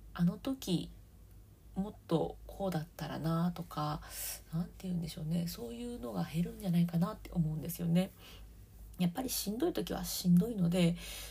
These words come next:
その日の自分のベストが、なんて言うんでしょうね、百点満点中の十点かもしれないんですよ。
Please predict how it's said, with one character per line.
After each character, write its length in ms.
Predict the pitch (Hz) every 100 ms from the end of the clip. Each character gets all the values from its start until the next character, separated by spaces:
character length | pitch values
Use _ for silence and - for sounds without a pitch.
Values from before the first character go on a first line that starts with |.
| -
そ 180 | - 240
の 100 | 285
日 160 | 311
の 220 | 269 180 -
自 160 | 170 185
分 180 | 247
の 80 | 247
ベ 140 | 226 247
ス 80 |
ト 160 | - - - - - - -
が、 240 | 226 233 - - - - 175
な 80 |
ん 40 | 175
て 120 | 202
言 20 |
う 20 |
ん 0 |
で 80 | 165
し 40 | 160
ょ 20 |
う 40 |
ね、 60 | 170
百 240 | 170 170
点 200 | - 196
満 200 | 202 202
点 180 | 208 196
中 220 | - 208
の 240 | 208 196 185 165
十 160 | 170
点 240 | 170 233 254
か 160 | 165
も 100 | 170
し 160 | 147 170
れ 100 | 185
な 120 | 226
い 60 | 190
ん 40 |
で 120 | 165
す 80 |
よ。 100 | 175